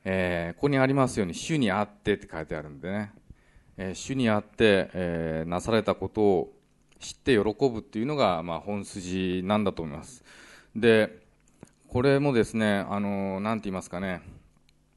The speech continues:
えー、本来の、お、なんて言いますか、通常のですね、えー、クリスチャンじゃない人たちの喜びっていうのは、もちろん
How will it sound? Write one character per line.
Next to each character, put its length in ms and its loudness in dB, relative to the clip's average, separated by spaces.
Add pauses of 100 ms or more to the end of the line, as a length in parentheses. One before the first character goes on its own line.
(260)
え 1000 -14
ー、 520 -20
本 220 2
来 220 8
の、 760 -4
お、 40 -12
な 180 -12
ん 80 -14
て 100 -16
言 0 -
い 20 -12
ま 60 -12
す 80 -18
か、 80 -20
通 240 -4
常 220 6
の 120 2
で 80 -2
す 120 -10
ね、 160 -2 (320)
え 540 -12
ー、 120 -20
ク 80 -6
リ 80 -6
ス 60 -14
チ 80 -4
ャ 80 0
ン 80 -8
じ 80 -4
ゃ 40 -2
な 160 2
い 40 -2
人 100 -8
た 140 -4
ち 80 -20
の 300 -6
喜 140 -4
び 100 -2
っ 20 -4
て 180 -14
い 40 -6
う 20 -6
の 100 -6
は、 80 -6
も 140 -8
ち 140 -6
ろ 100 0
ん 100 -8